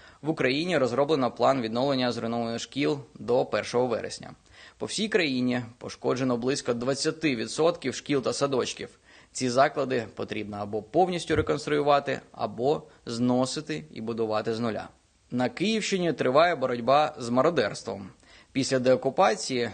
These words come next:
Національна поліція викрила чотириста шістдесят три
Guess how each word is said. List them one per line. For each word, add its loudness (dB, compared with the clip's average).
Національна -2
поліція 0
викрила 4
чотириста 0
шістдесят -4
три -2